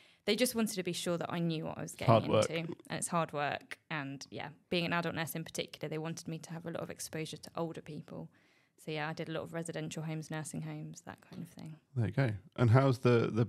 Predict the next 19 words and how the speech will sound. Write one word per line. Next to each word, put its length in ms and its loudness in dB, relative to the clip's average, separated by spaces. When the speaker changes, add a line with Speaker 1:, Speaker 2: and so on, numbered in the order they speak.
Speaker 2:
the 80 4
bingo 300 6
calling 340 6
prepared 420 6
you 120 4
for 180 4
a 40 4
career 260 8
in 80 4
nursing? 340 6
Speaker 1:
Do 60 8
you 60 6
know 40 6
what? 140 4
It's 120 0
exactly 460 -2
the 40 0
same. 1000 6
<laughs> 0 -